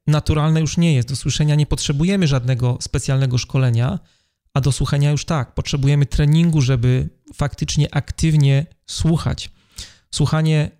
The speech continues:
wymaga od nas pewnej aktywności. I do tej aktywności chciałbym na koniec was zaprosić. Jeżeli w tym tygodniu znajdzie się w waszym otoczeniu ktoś, kto będzie chciał z wami o czymś porozmawiać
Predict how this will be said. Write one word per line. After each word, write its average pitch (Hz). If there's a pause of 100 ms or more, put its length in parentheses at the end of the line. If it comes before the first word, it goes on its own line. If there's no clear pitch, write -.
(140)
wymaga 151
od 135
nas 139 (280)
pewnej 135
aktywności. 139 (1400)
I 139
do 185
tej 240
aktywności 160 (340)
chciałbym 170
na 151
koniec 151
was 131
zaprosić. 127
Jeżeli 143
w -
tym 202
tygodniu 135
znajdzie 156
się 139
w 127
waszym 143
otoczeniu 135
ktoś, 143
kto -
będzie 151
chciał 131
z 117
wami 139
o 127
czymś 127
porozmawiać 139